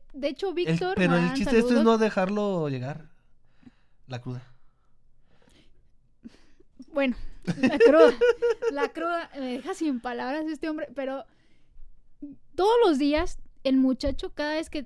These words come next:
Speaker 1: siempre, haz de cu-, tenemos un grupo de, de WhatsApp, y siempre dice, "Onita".
Speaker 2: ¿Quién, yo?
Speaker 1: Sí, "Hace calor".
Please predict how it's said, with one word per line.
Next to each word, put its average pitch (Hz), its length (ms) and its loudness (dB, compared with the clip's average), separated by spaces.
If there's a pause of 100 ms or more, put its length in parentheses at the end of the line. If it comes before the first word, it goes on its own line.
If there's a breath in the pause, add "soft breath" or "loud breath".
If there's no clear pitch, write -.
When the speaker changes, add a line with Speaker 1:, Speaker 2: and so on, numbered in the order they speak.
Speaker 1:
siempre, 294 380 -4
haz 262 160 -4
de 269 80 -8
cu-, 269 100 -8
tenemos 269 360 0
un 285 120 4
grupo 262 340 -2
de, 220 260 -8
de 214 180 -10
WhatsApp, 226 420 -10 (320 soft breath)
y 269 120 -2
siempre 277 240 0
dice, 254 340 -4 (360)
"Onita". 392 440 -2 (380)
Speaker 2:
¿Quién, 143 160 -4
yo? 151 260 -6
Speaker 1:
Sí, 269 400 -2
"Hace 330 220 -6
calor". 466 920 0